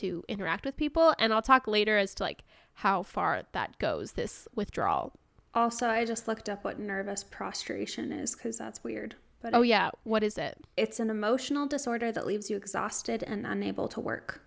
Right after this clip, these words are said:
Speaker 2: Just basically complete exhaustion. It just sounds like, like, overworked from a lot of stress, and then you withdraw. I feel like everyone probably does that at some point, right? At least to
Speaker 1: Yeah, I
Speaker 2: some
Speaker 1: think
Speaker 2: degree.
Speaker 1: so.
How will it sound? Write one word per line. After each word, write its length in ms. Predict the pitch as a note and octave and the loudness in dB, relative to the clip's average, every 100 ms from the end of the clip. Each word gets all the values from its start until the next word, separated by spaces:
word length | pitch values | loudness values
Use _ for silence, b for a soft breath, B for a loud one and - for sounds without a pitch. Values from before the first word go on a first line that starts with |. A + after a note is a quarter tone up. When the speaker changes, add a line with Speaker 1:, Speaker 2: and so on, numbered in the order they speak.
| _ _ _ _ | _ _ _ _
Speaker 2:
Just 300 | - A3 - | -6 -6 0
basically 400 | G3 G3 - G3 | 2 2 2 0
complete 400 | F#3 F#3+ - F#3 | 2 0 -2 -2
exhaustion. 640 | F3+ - - - - - - _ _ A3+ | -2 -4 -8 -8 -10 -10 -12 _ _ 6
It 200 | C#4+ - | 6 8
just 200 | D4+ - | 6 8
sounds 280 | D4+ C#4 | 8 8
like, 260 | C4+ A#3+ - - - | 6 6 4 -4 0
like, 240 | A3+ A3 - | 4 6 6
overworked 580 | G3+ G#3+ G3 F3+ - | 6 6 4 2 2
from 220 | - G#3 G3 | 0 0 2
a 60 | |
lot 160 | F#3 E3+ | 2 2
of 100 | F3 | 2
stress, 480 | - - F#3+ - - | 0 2 2 0 -4
and 140 | F#3+ | -4
then 100 | G3 | -4
you 100 | G3+ | -4
withdraw. 520 | G3+ G3 - - G#3+ - - | -4 -4 -2 0 -2 -6 -10
I 80 | - | -8
feel 160 | G#3 | -4
like 140 | G#3 - | -2 -2
everyone 380 | G3+ F#3+ F#3+ F#3+ | -2 0 -2 -2
probably 420 | F#3+ G3 G3 G3 | -2 -2 0 0
does 160 | G#3 G3 | 0 -2
that 160 | - | -4
at 80 | - | -4
some 160 | G#3+ G3 | -6 -6
point, 240 | - - | -8 -8
right? 320 | - A3 A#3 - - - | -4 -4 -4 -8 -14 -8
At 60 | A3 | -4
least 120 | A3+ | 0
to 40 | C4 | 2
Speaker 1:
Yeah, 0 | |
I 100 | A3 | 4
Speaker 2:
some 120 | G#3+ | 2
Speaker 1:
think 100 | G#3+ | 0
Speaker 2:
degree. 140 | A3 A#3 | 0 -2
Speaker 1:
so. 260 | - B3 | -2 -6